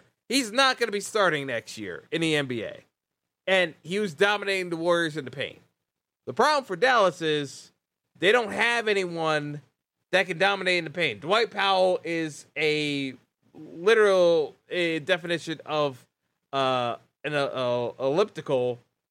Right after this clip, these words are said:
where he's just going up and down, up and down, up and down. Not, nothing of remote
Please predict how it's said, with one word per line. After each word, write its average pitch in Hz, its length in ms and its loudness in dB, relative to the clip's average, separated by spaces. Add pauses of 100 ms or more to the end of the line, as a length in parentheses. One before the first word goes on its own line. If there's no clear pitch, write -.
where 160 400 2
he's 226 260 -2
just 226 180 -4
going 220 240 4
up 226 200 0
and 220 100 -8
down, 214 340 2
up 185 160 -4
and 202 80 -10
down, 208 220 2
up 202 100 0
and 190 80 -10
down. 190 380 0
Not, 202 300 2
nothing 202 1120 -2
of 170 300 0 (220)
remote 175 840 4